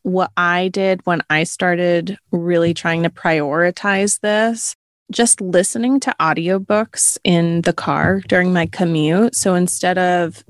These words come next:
listening to music or, like, a talk show on the radio, I started listening to books.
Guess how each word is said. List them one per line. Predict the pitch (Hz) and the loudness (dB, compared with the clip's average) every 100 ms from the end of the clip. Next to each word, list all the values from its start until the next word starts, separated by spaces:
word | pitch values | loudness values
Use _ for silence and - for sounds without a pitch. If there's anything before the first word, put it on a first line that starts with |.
| - | -10
listening | 196 185 185 185 180 175 170 | 0 0 0 0 0 0 -2
to | - - | -2 -2
music | 170 180 233 247 240 - 165 160 170 196 - - - | -2 -2 0 0 0 0 0 0 0 -4 -10 -20 -2
or, | 165 160 | 0 2
like, | 160 - | 0 -4
a | - | -8
talk | - 165 160 - | -2 -2 -2 -4
show | - 165 165 | 0 2 2
on | 165 | 0
the | 160 | -2
radio, | 156 226 240 170 147 160 175 214 - _ - _ | 0 0 2 2 2 2 2 0 -4 _ -20 _
I | 185 | -2
started | 185 - 180 170 | -2 0 0 0
listening | 180 175 - 170 170 170 | 0 0 0 0 2 0
to | - | -2
books. | 156 202 190 151 - - | -2 0 2 0 -2 -6